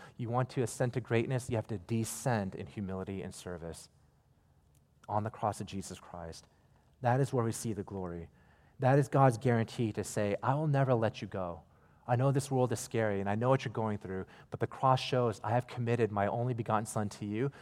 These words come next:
and therefore I committed myself to you. I will walk with life, in life with you through and through." Just as the Apostle Paul in Romans eight says,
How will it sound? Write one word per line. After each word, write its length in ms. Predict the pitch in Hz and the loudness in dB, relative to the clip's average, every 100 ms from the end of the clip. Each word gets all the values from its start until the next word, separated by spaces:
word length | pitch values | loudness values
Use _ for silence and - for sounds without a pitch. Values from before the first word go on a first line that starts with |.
| - | -14
and 120 | 113 104 | -8 -2
therefore 400 | 113 - 104 - | -2 0 -2 0
I 120 | 107 | -2
committed 400 | - 117 107 107 | -2 -4 -4 -2
myself 440 | 95 - 104 92 | -4 -4 -4 -4
to 120 | - 101 | -8 -10
you. 300 | 92 98 - - - | -6 -4 -6 -10 -4
I 120 | 107 | 0
will 200 | 110 104 | 0 -2
walk 440 | 98 104 110 - - | 0 2 2 -2 -6
with 220 | 107 98 | -6 -4
life, 460 | 95 92 92 - - - - | -2 -2 -4 -10 -20 -14 -4
in 180 | 117 110 | -2 0
life 300 | 98 98 - - | 0 0 -4 -16
with 300 | 98 104 101 | -10 -8 -6
you 240 | 95 92 - - _ | -6 -6 -10 -18 _
through 200 | - 92 | -10 -6
and 140 | 90 80 | -6 -6
through." 300 | 92 82 80 - _ _ _ _ _ _ _ _ _ - | -8 -8 -8 -14 _ _ _ _ _ _ _ _ _ -12
Just 320 | 101 101 - | -6 -4 -2
as 140 | 107 | -4
the 80 | 110 | -4
Apostle 380 | - 101 95 110 | -2 0 0 -2
Paul 240 | - 95 | -2 -2
in 60 | 87 | -2
Romans 360 | 90 90 92 | -6 -6 -6
eight 160 | 95 82 | -6 -6
says, 420 | - 87 85 - | -8 -10 -10 -14